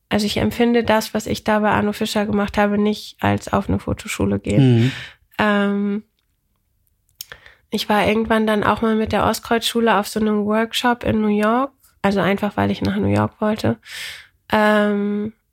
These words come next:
Speaker 1: und ich hatte Freunde, bei denen ich schlafen konnte und so, deswegen war das alles nicht so teuer. Und dann war ich da bei diesem Workshop mit diesen Ostkreuz-Leuten und die waren auch alle ganz nett.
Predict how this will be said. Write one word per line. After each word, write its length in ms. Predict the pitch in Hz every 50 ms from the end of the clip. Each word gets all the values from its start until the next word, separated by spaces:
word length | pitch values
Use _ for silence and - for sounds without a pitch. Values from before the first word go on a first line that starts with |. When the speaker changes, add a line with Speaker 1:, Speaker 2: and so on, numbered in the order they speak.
| _ -
Speaker 1:
und 160 | 196 208 202 -
ich 140 | - -
hatte 180 | 214 208 - 220
Freunde, 380 | - - 254 262 262 254 247 233
bei 100 | 226 220
denen 220 | 226 220 214 208
ich 100 | 208 -
schlafen 340 | - 226 220 226 226 247 233
konnte 360 | 233 - 226 226 220 - 220
und 120 | 208 214
so, 120 | - 226 220
deswegen 400 | 208 214 - - 202 208 208 208
war 100 | 208 208
das 160 | 214 214 -
alles 220 | - 208 214 -
nicht 180 | - 202 214 -
so 80 | - -
teuer. 400 | - - 226 233 247 254 247 233
Und 140 | 220 220
dann 160 | 220 214 214 214
war 120 | 220 214
ich 120 | 226 -
da 100 | - 214
bei 120 | 208 202 196
diesem 300 | - 220 220 - 214 220
Workshop 680 | 240 254 262 269 262 - - - 254 247 247 240 247
mit 160 | - 214 208 -
diesen 260 | 202 214 214 208 -
Ostkreuz-Leuten 1040 | 220 233 233 - - - - 226 226 226 220 - - 214 214 220 220 214 214 220 214
und 180 | 208 202 196 -
die 80 | 214 220
waren 180 | 220 220 220
auch 100 | 214 220
alle 200 | - - 214 214
ganz 260 | 220 202 202 220 -
nett. 240 | - 247 262 285 294